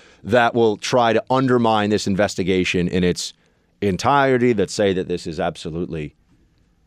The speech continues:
not on the up and up, that this is a political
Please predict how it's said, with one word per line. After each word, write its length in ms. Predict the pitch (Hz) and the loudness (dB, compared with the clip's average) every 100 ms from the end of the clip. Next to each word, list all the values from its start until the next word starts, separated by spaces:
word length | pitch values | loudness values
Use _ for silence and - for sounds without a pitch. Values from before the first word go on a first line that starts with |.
| - _ _ _ _ - | -20 _ _ _ _ -12
not 580 | 85 101 107 104 - - _ _ _ _ _ _ _ _ - | -2 -2 -2 -4 -10 -14 _ _ _ _ _ _ _ _ -4
on 200 | 95 98 | -2 0
the 120 | 95 | -2
up 160 | 90 | -2
and 140 | 95 90 | -4 -6
up, 240 | 87 87 | -6 -8
that 140 | 82 85 | -14 -16
this 220 | 80 - | -16 -12
is 500 | 82 73 76 - - | -10 -10 -14 -18 -16
a 360 | - 76 76 78 _ | -10 -8 -8 -10 _
political 760 | - 90 95 101 98 87 85 | -6 -2 -2 -2 -2 -2 -2